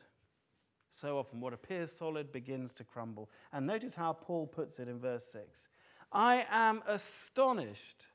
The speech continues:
that you are so quickly deserting the one who called you to live in the grace of Christ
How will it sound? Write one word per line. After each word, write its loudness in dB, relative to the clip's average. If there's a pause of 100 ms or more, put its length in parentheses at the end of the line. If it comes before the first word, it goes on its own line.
(880)
that -4
you 2
are 4
so -2
quickly -6
deserting 0
the -2
one -2
who -4
called -4
you -6
to -10
live -4
in -6
the -6
grace -6
of -12
Christ -8